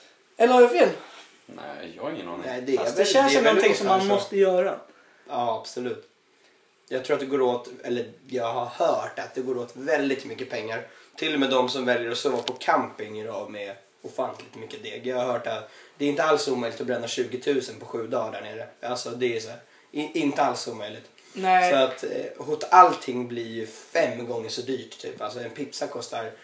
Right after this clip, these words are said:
Speaker 3: hundraåttio spänn under Stockholmsveckan innanför murarna. Så att
Speaker 1: Ja.
Speaker 3: allting blir ju super jäkla dyrt, liksom.
Speaker 1: Och det är klart att de drar upp de priserna. De vet ju att folk
Speaker 3: Ja.
Speaker 1: kommer ändå köpa.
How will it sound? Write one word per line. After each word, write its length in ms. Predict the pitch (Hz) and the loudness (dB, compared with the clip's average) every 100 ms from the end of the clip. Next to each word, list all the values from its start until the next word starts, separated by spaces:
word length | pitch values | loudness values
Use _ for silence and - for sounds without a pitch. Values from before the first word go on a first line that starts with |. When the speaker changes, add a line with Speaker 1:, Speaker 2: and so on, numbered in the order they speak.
| - | -8
Speaker 3:
hundraåttio 520 | - 131 131 127 - 127 | -4 0 0 0 -4 -8
spänn 400 | - 147 113 117 | 0 0 2 -4
under 160 | 110 | -8
Stockholmsveckan 840 | 113 123 - 120 135 131 - 110 113 - - | -6 -6 -6 -6 -4 -6 -8 -12 -12 -18 -10
innanför 340 | 131 127 127 | -6 -4 -2
murarna. 520 | 123 123 120 127 120 - | -2 -2 0 -2 -2 -6
Så 140 | 117 | -10
att 200 | 110 - | -12 -10
Speaker 1:
Ja. 80 | - | -2
Speaker 3:
allting 520 | 156 131 120 127 113 | 0 0 -4 -10 -10
blir 180 | 110 110 | -12 -10
ju 220 | 113 110 - _ | -12 -14 -20 _
super 800 | - - 139 123 113 - 117 113 135 | -10 -4 -2 -4 -6 -8 -8 -8 -6
jäkla 360 | 113 - 123 | -6 -6 -8
dyrt, 420 | 120 123 - - | -6 -8 -8 -16
liksom. 160 | - 202 | -6 0
Speaker 1:
Och 40 | |
det 80 | 214 | 0
är 40 | 220 | 2
klart 200 | 226 202 | 4 4
att 80 | 196 | 2
de 200 | 180 165 | -4 -4
drar 100 | 180 | -2
upp 200 | 175 - | -4 -4
de 160 | 208 202 | -8 -6
priserna. 360 | 165 160 135 | -8 -8 -8
De 120 | 165 | -6
vet 180 | 190 185 | -4 -4
ju 40 | - | -8
att 80 | |
folk 140 | - 202 | -6 -6
Speaker 3:
Ja. 60 | |
Speaker 1:
kommer 160 | - 180 | -6 -6
ändå 120 | 147 | -8
köpa. 280 | 185 - - | -10 -12 -12